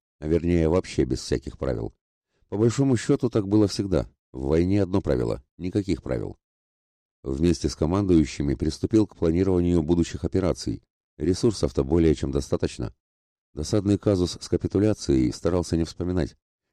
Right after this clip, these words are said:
Цивилизация могла погибнуть в одночасье. Повезло вовремя принять меры и ввести в заблуждение мезовторов. Оставался вопрос, на который необходимо найти ответ,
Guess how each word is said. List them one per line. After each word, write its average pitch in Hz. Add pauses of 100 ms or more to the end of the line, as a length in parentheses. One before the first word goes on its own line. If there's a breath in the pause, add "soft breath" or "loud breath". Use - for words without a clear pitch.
Цивилизация 127
могла 95
погибнуть 92
в 87
одночасье. 82 (420)
Повезло 73
вовремя 85
принять 80
меры 85 (340)
и 92
ввести 98
в 107
заблуждение 85
мезовторов. 73 (840)
Оставался 107
вопрос, 117
на 71
который 87
необходимо 87
найти 85
ответ, 87